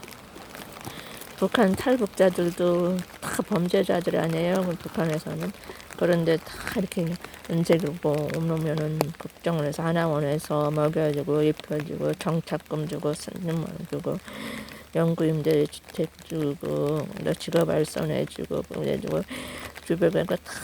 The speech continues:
안전하게 주고, 특별한 다 해주는데, 모스턴 대사가 왔을 때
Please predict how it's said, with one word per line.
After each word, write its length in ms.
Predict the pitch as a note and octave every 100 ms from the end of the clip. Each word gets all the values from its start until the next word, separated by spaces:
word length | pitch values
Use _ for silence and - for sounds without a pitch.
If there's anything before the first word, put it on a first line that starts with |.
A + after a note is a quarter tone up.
| -
안전하게 520 | D4 F3 E3+ F#3 F3+ E3+
주고, 260 | - E3+
특별한 420 | F3+ - G3+ F#3 F3+
다 120 | F#3+
해주는데, 800 | F#3 F3 F3 F3 G#3+ G#3 C3+ D#3 - - - - - - - - -
모스턴 480 | - F#3 F#3 B3 A3+
대사가 300 | A3 A3 G3
왔을 260 | F#3 - E3+
때 580 | - B3 B3+ F#3+ C#3+